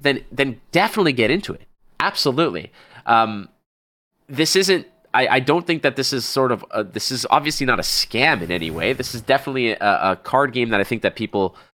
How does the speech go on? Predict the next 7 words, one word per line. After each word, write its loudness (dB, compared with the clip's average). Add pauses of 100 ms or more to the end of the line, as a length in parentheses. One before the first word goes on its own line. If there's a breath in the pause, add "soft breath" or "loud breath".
(240 soft breath)
will 2 (640)
compete -2
in, -2 (220)
collect 0
with, 0 (340)
and -2
just, -2